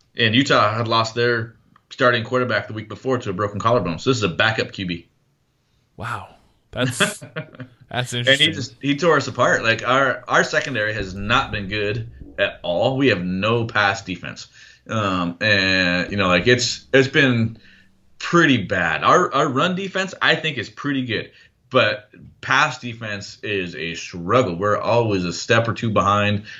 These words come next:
Speaker 1: There's huge gaps. Um, it's, it's been, it's been really hard.
Speaker 2: So that, uh, begs an interesting question because, uh, you are once again, you have a new head coach,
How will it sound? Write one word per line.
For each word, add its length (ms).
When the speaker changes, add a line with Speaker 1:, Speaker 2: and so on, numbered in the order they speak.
Speaker 1:
There's 420
huge 400
gaps. 600
Um, 520
it's, 240
it's 120
been, 460
it's 120
been 140
really 160
hard. 260
Speaker 2:
So 380
that, 360
uh, 180
begs 300
an 80
interesting 360
question 400
because, 480
uh, 600
you 340
are 180
once 260
again, 500
you 180
have 140
a 40
new 220
head 220
coach, 460